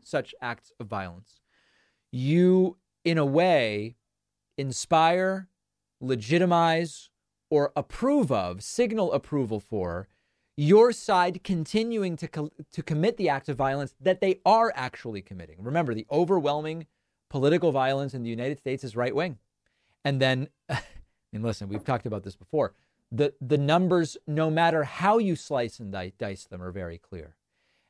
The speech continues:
And so this is not only all based on lies. I would argue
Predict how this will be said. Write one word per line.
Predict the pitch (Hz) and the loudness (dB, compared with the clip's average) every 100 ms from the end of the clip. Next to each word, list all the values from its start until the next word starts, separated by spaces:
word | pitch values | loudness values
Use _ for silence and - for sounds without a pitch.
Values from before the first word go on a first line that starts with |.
| _ | _
And | 143 143 | -4 -2
so | - 143 | 0 0
this | 123 175 208 | 2 0 0
is | 147 | -2
not | 156 165 196 | -2 0 0
only | 180 170 156 143 135 - - | -2 -2 -4 -4 -4 -6 -2
all | 127 143 147 | 2 4 4
based | 117 127 127 - - | 2 -2 -4 -10 -12
on | 110 107 | -10 -6
lies. | 107 131 123 87 82 - _ | -2 0 0 -2 -6 -14 _
I | 135 156 165 | 0 2 2
would | 139 110 | 0 -4
argue | 113 107 95 95 87 | -4 -4 -6 -6 -8